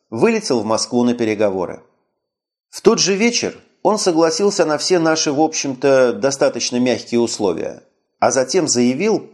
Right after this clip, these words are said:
что возглавляемое им лейбористское правительство берет курс на переход к мирной экономике и к социализму. Как выяснилось года спустя, полностью социализм они не построили.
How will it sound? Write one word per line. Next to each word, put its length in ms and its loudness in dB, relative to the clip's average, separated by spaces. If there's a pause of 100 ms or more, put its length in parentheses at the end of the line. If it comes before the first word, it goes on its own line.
(240)
что 240 0
возглавляемое 880 0
им 500 -2
лейбористское 760 0
правительство 800 -6 (400)
берет 400 0
курс 320 -4
на 80 0
переход 420 0
к 100 -16
мирной 380 0
экономике 640 -2
и 240 -4
к 80 -6
социализму. 760 -2 (720)
Как 260 2
выяснилось 640 0
года 240 0
спустя, 640 -2 (480)
полностью 580 0
социализм 640 0
они 180 -2
не 120 -2
построили. 760 -4